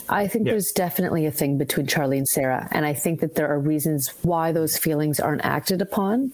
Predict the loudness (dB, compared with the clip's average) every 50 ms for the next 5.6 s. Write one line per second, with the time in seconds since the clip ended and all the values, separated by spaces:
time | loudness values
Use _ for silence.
0 | -8 -14 -6 -2 -2 0 2 0 0 0 0 0 0 -2 0 0 0 2 2 0
1 | 0 0 0 0 0 0 0 -2 -2 -2 0 0 0 -2 -4 -8 -6 -4 -2 0
2 | 0 0 0 0 0 0 0 0 0 0 0 0 -2 0 -2 -2 -2 0 0 0
3 | -2 -2 -2 -2 -2 -2 -2 -2 -2 -2 0 0 0 0 0 0 0 0 0 0
4 | -2 -2 -2 -2 0 0 0 2 2 2 0 0 0 0 -2 -2 0 -2 -2 0
5 | 0 0 0 0 0 0 0 0 0 0 0 -2